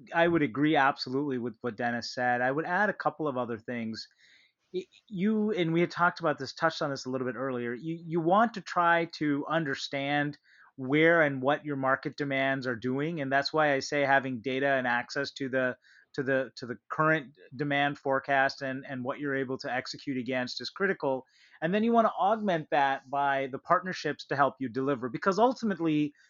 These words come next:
what you have to remember is the changes that we've experienced, um,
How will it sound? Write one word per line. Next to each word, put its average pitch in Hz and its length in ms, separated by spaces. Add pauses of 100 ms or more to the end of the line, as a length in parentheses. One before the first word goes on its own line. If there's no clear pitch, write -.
(160)
what 160 120
you 165 60
have 190 200
to 160 120
remember 147 640
is 139 400
the 135 120
changes 196 560
that 151 140
we've 131 220
experienced, 135 840 (340)
um, 143 600